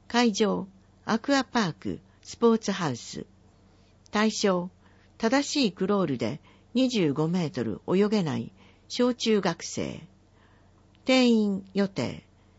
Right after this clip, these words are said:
各組四十人。受講料六千円。組、時、会場の順に読みます。組、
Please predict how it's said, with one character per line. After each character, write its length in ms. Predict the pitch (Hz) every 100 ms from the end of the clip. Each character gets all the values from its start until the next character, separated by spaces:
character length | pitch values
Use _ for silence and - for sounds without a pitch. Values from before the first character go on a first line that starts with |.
| _
各 300 | - 311 208
組 400 | - 151 147 - -
四 260 | 170 175
十 240 | 156 147 107
人。 300 | 76 87 110 - _ _ _ _ _ _ _ - -
受 160 | 180 214
講 240 | 269 214
料 260 | 135 92 - -
六 240 | 180 180
千 360 | - 190 165 151
円。 260 | 131 127 - _ _ _ - _ _ _ _ _ _ _ - - _ _ _ _ _ -
組、 400 | - 233 226 233 - _ _
時、 500 | - 196 - 190 - - - _
会 280 | - 247 226
場 260 | 247 226
の 140 | 214 208
順 340 | 190 196 180
に 200 | 196 233 -
読 140 | 160
み 140 | 156
ま 140 | 139 135
す。 340 | - - - _ _ _ _ _ _ _ _ _ _ _ _ _
組、 360 | - 240 277